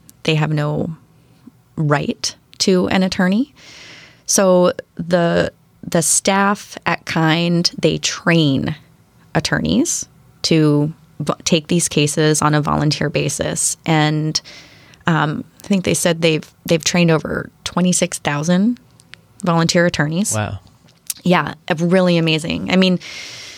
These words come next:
Speaker 1: um, and so those volunteer attorneys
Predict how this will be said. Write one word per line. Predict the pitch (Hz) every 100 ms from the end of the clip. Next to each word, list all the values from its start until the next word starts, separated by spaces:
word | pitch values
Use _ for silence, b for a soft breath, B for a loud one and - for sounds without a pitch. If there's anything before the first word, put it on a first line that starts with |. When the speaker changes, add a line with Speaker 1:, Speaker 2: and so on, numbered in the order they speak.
| B B B B -
Speaker 1:
um, | 175 156 151 156 175 _ _ _ _ - _ _
and | 190 180
so | - 185 170 165 165 _
those | - 180 175 175 175 170 - - _ _ _ _ _ _ _ _ _ _ _ _ _
volunteer | 160 151 175 180 - 156
attorneys | 147 - 262 240 175 165 160